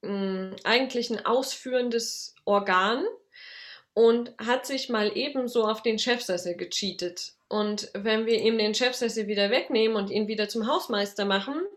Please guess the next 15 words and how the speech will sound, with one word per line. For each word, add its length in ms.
dann 240
findet 220
er 60
das 160
erstmal 380
nicht 200
mehr 160
cool. 280
Das 200
heißt, 580
ähm, 460
man 300
verliert, 920
mm, 560
diese, 800